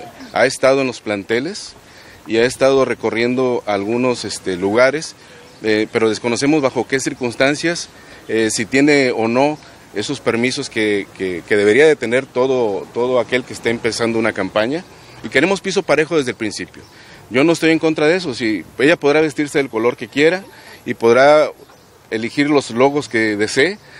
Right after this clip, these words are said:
sin embargo, eh, buscaremos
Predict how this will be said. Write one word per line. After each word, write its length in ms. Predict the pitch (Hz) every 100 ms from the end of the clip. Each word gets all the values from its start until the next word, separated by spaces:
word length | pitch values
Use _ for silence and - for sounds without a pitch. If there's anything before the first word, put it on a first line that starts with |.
| -
sin 180 | - 120
embargo, 440 | 123 143 175 180 - - - - -
eh, 320 | 113 113 104 117
buscaremos 840 | 117 - 127 135 156 170 -